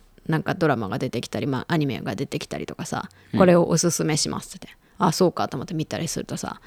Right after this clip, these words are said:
Speaker 1: なんか人間って同じようなものしかだんだん見なくなってくるのかな。まあ、でも今日のランキングとかいろいろ出るからね。そういうので違うの。
Speaker 2: うん。そんなことはないと思うけどね、別に、普通に。
Speaker 1: でもYouTubeは最近同じものしか出ないからつまんない。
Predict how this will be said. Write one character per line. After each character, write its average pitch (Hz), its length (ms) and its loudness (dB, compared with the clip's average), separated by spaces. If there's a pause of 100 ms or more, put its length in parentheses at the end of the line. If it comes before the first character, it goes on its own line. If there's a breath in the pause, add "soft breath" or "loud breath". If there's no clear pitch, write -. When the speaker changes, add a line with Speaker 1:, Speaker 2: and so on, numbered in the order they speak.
(320 loud breath)
Speaker 1:
な 185 100 4
ん 170 40 4
か - 40 0
人 190 240 6
間 202 80 8
っ - 40 6
て - 140 2
同 185 120 6 (180)
じ 185 80 6
よ 190 60 8
う 170 40 6
な 147 60 4
も - 120 0
の 139 100 0
し - 80 -4
か 156 100 -2
だ 139 100 2
ん 143 60 0
だ 139 100 2
ん 143 40 2
見 156 80 4
な 117 100 0
く - 80 -4
な 107 80 -2
っ - 20 -4
て - 80 -12
く - 80 -8
る 95 40 -6
の 101 80 -10
か - 80 -10
な。 - 120 -12 (760)
ま 196 80 4
あ、 180 40 6
で 254 80 6
も 262 200 6
今 381 140 8
日 262 80 8
の 147 80 6
ラ 156 100 6
ン 202 100 4
キ 220 100 2
ン 214 60 4
グ 226 80 6
と - 80 2
か - 80 -2
い 95 40 0
ろ 127 80 2
い - 20 2
ろ 160 60 0
出 175 100 8
る 160 60 6
か - 100 -6
ら 58 80 -6
ね。 190 180 -6 (120)
そ 233 100 0
う - 20 4
い 285 40 4
う - 20 4
の 233 60 2
で 143 80 4
違 - 20 -4
う - 20 -4
の。 - 0 -
Speaker 2:
う - 20 -4
ん。 104 40 -2
そ 127 60 4
ん - 20 2
な 147 80 6
こ - 100 4
と - 100 -2
は 87 40 -4
な 92 140 0
い 127 80 2
と - 100 -6
思 98 160 0
う 113 60 0
け - 100 -10
ど - 80 -10
ね、 - 140 -10 (100)
別 - 240 -10
に、 - 260 -12
普 - 260 -14
通 - 40 -8
に。 53 240 -8 (160)
Speaker 1:
で 190 80 10
も 170 60 10
YouTube 294 480 12
は 160 140 6
最 190 220 6
近 220 200 4
同 262 300 6
じ 262 100 4
も 262 100 6
の 180 60 8
し - 80 -2
か - 100 -4
出 156 120 4
な - 100 2
い - 40 -4
か - 120 -6
ら - 80 -18
つ - 180 0
ま 170 120 8
ん 160 100 2
な - 80 -10
い。 - 40 -16